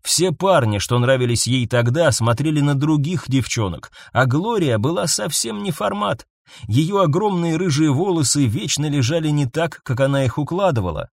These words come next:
Казалось, ее ударило током, и прическа приняла весь удар. Ее веснушки осыпали все лицо,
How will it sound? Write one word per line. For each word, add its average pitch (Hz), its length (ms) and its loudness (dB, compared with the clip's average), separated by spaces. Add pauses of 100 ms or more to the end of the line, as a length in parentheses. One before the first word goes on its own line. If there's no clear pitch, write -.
(220)
Казалось, 151 600 2
ее 156 320 2
ударило 131 520 2
током, 135 560 -2
и 151 80 2
прическа 131 720 0
приняла 120 540 2
весь 117 320 -2
удар. 117 400 0 (340)
Ее 185 300 -2
веснушки 185 560 -2
осыпали 117 500 0
все 135 240 -2
лицо, 165 540 0